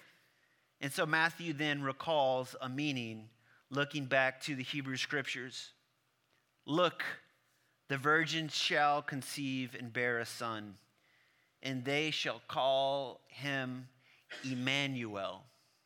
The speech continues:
which means God is with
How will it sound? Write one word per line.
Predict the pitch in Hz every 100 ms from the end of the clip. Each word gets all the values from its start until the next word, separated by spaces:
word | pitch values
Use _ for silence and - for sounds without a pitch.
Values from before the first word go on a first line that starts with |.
| _ _ _ _ -
which | 113 110 -
means | 120 117 95 87 - - - _ _ _ _ _ _ _
God | 117 117 107 98 87 - - _ _ _ _ _ _ _ -
is | 95
with | 95 104 107 - - -